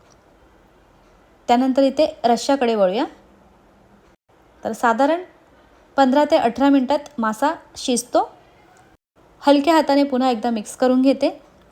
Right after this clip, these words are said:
आता शेवटचा अर्धा मिनिट गॅस वाढवायचा, त्यानंतर गॅस बंद.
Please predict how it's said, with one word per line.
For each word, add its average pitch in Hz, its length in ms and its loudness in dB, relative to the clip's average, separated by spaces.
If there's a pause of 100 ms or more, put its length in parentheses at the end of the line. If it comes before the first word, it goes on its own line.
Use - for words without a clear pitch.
(640)
आता 202 320 -4
शेवटचा 240 480 -2
अर्धा 233 320 0
मिनिट 262 220 0
गॅस 220 380 -4
वाढवायचा, 220 520 -2 (480)
त्यानंतर 247 480 0
गॅस 269 240 -6 (240)
बंद. 208 320 -2